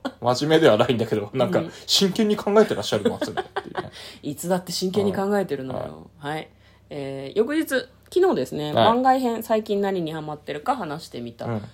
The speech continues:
Speaker 1: 向こうは、えーと、
Speaker 2: ショムニ。
Speaker 1: ショムニ。
Speaker 2: ショムニ。
Speaker 1: 昔のドラマですね。
Speaker 2: でも見終わりましたけどね。
Speaker 1: あ、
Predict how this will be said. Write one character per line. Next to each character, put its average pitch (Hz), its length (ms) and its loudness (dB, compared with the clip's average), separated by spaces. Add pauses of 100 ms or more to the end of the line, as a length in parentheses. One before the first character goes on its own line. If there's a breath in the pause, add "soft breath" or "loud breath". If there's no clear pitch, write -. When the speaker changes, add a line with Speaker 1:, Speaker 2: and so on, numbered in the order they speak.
(120)
Speaker 1:
向 277 140 -4
こ 320 180 -2
う - 20 4
は、 - 260 2
え 143 120 -10
ー - 20 -10
と、 - 180 -12
Speaker 2:
シ - 140 0
ョ - 40 4
ム 110 80 -2
ニ。 101 220 -8
Speaker 1:
シ - 120 -8
ョ 170 40 -4
ム 143 100 -6
ニ。 131 80 -10
Speaker 2:
シ - 100 -20
ョ - 20 -20
ム - 60 -8
ニ。 175 40 -2
Speaker 1:
昔 233 280 2
の 208 160 0
ド 196 80 -2
ラ 185 100 -2
マ 175 140 -6
で 156 100 -12
す - 120 -18
ね。 - 40 -12
Speaker 2:
で 143 60 0
も 135 120 4
見 120 280 2
終 120 120 8
わ 117 60 8
り 110 80 2
ま 107 100 -2
し - 60 -10
た - 80 -8
け - 80 -20
ど - 100 -20
ね。 - 140 -20
Speaker 1:
あ、 254 180 0